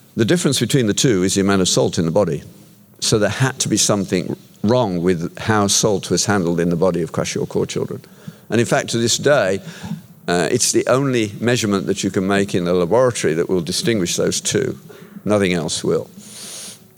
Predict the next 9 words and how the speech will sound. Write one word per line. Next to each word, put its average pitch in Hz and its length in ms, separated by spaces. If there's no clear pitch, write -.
Uh, 87 600
th-, - 180
I 107 80
was 107 180
right 113 380
in 90 140
my 90 260
hypothesis. 90 840
And, - 280